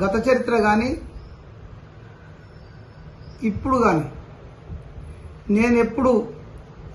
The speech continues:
దాడులకు, ప్రతిదాడులకు సిద్ధంగా ఉండే వ్యక్తిని కాదు. నువ్వు నిన్న మాట్లాడినట్టే రాజకీయాలలో పత్రికా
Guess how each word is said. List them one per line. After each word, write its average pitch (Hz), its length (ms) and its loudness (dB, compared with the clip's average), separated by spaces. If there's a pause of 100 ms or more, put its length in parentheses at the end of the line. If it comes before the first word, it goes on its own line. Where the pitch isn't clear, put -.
(160)
దాడులకు, 240 480 4 (140)
ప్రతిదాడులకు 226 720 4
సిద్ధంగా 214 360 2 (100)
ఉండే 202 220 4
వ్యక్తిని 196 380 0
కాదు. 170 180 0 (1500)
నువ్వు 214 200 6
నిన్న 226 160 6 (160)
మాట్లాడినట్టే 233 720 2 (1300)
రాజకీయాలలో 233 920 6 (2750)
పత్రికా 247 400 2